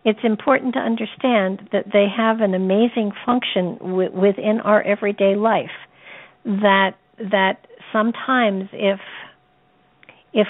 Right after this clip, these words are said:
we haven't really worked spiritually with, with,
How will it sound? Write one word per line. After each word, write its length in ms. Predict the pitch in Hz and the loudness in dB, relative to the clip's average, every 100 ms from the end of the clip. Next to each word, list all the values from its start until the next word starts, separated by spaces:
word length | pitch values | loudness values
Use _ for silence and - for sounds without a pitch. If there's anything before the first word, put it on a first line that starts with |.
| - | -2
we 100 | 208 | -4
haven't 520 | - 247 247 240 196 - | -2 0 2 2 0 -6
really 760 | 214 220 233 220 208 202 - - | -4 2 4 4 2 0 -4 -10
worked 440 | 185 202 220 233 - - | -8 0 0 0 -8 -12
spiritually 580 | - 226 226 226 214 196 | -2 0 0 -2 -2 0
with, 220 | 202 185 302 | 0 -4 -2
with, 200 | 196 | -4